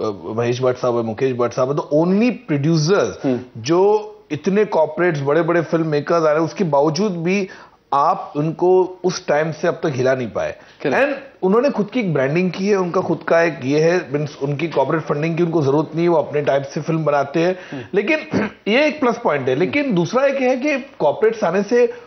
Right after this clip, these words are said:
Speaker 1: बहुत से फिल्म मेकर्स को chance भी मिल रहे हैं,
Speaker 2: हम्म।
Speaker 1: कि ऐसा नहीं कि नहीं है, कि पहले
Speaker 2: हम्म।
Speaker 1: अभी बहुत लोगों को ऐसे फिल्म मेकर जिसके पास आइडिया, concept है,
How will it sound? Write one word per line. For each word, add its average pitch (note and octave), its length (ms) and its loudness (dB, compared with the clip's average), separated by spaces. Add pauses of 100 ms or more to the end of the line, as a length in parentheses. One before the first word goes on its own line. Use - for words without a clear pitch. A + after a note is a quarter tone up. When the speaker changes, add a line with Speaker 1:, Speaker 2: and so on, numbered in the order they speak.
(200)
Speaker 1:
बहुत D#3+ 380 0
से C4 180 2
फिल्म F#3+ 240 0
मेकर्स F3 380 0
को A#3+ 120 -2
chance E3+ 440 0
भी F3 100 2
मिल C3 160 -2
रहे D#2+ 180 -12
हैं, - 200 -18
Speaker 2:
हम्म। D#3 100 0
Speaker 1:
कि C3+ 80 2
ऐसा C3+ 160 0
नहीं F#3+ 160 0
कि F#3+ 80 0
नहीं D3+ 200 0
है, A2+ 60 0
कि C#3+ 120 -6
पहले C#3+ 240 0
Speaker 2:
हम्म। - 140 -2
Speaker 1:
अभी D#3 180 0
बहुत E3+ 260 0
लोगों F#3+ 120 0
को G3+ 80 4
ऐसे F#3 220 2
फिल्म F#3 160 0
मेकर F#3+ 180 0
जिसके E3+ 260 -2
पास F3 80 4
आइडिया, D#3 320 2
concept D3 520 -2
है, C3+ 180 -2